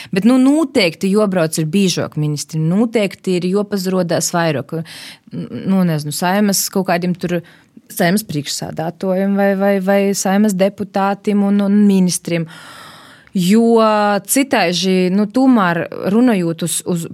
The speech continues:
pie robežas ar cilvēkiem, nu, vispār arī Latgolā, un tā, kad, eh, cilvēki jūtās drusku nūst no to visa joprojām, lai arī mēs dzīvojam divdesmit pirmajā gadsimtā, kad ir visas iespējas, internets, viss ir vaļā.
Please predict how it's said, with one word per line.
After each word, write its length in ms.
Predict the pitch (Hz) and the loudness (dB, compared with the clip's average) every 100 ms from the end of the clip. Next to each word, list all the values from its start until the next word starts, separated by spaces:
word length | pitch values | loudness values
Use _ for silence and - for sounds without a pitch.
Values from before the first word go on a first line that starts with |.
| - | -2
pie 140 | 196 | 2
robežas 540 | 208 226 180 165 151 180 | 4 4 2 -2 -2 -2
ar 80 | 160 | -4
cilvēkiem, 680 | - 175 165 156 160 170 165 | -2 -2 0 -2 -2 -2 0
nu, 80 | 190 | 2
vispār 400 | 233 - 180 160 | 0 -2 -2 -2
arī 140 | 160 151 | 0 -2
Latgolā, 540 | 170 294 233 180 165 147 | -2 -2 -2 -2 -2 -2
un 140 | 156 156 - | -2 -4 -4
tā, 220 | 247 214 - _ | 0 0 -2 _
kad, 240 | 190 170 | -8 -4
eh, 300 | 190 185 180 - - | -2 0 -2 -8 -14
cilvēki 460 | - 277 208 233 240 | -2 0 0 0 0
jūtās 240 | 147 147 | 0 -4
drusku 380 | 175 - - 160 - _ 185 | -2 -4 -6 -12 -12 _ -2
nūst 460 | 190 165 - - - _ _ 175 | 0 0 -6 -8 -16 _ _ -8
no 80 | 160 | -4
to 180 | 165 156 | -2 -2
visa 280 | 170 175 170 | -4 -4 -2
joprojām, 640 | 165 165 214 202 165 156 | -2 -2 0 0 0 -2
lai 140 | 165 175 | -2 -2
arī 140 | 175 175 | 0 -2
mēs 220 | 160 156 | -2 -2
dzīvojam 340 | 196 185 170 165 | -2 -2 -2 -2
divdesmit 320 | 175 165 - | -4 -6 -4
pirmajā 260 | 190 170 151 | -2 0 0
gadsimtā, 420 | 185 196 185 160 160 | -4 -2 -4 -4 -6
kad 120 | 170 | -6
ir 80 | 160 208 | -6 -6
visas 240 | 294 - | -6 -4
iespējas, 460 | 302 - - 254 - 262 | -4 -4 -4 -4 -2 -2
internets, 400 | 254 233 226 220 | 0 0 0 -2
viss 240 | 254 - | -2 -2
ir 80 | 202 | -2
vaļā. 220 | 196 165 | -2 -4